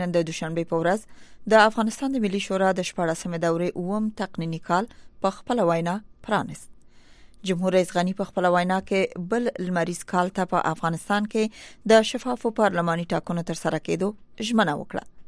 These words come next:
ملي شورا غړو نن بیا د یو بل کال لپاره خپل کار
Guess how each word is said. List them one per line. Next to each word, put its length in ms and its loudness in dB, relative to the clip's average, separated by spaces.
ملي 220 2
شورا 280 6
غړو 440 2
نن 220 2
بیا 140 8
د 100 4
یو 80 6
بل 120 2
کال 200 6
لپاره 360 0
خپل 180 -4
کار 220 -2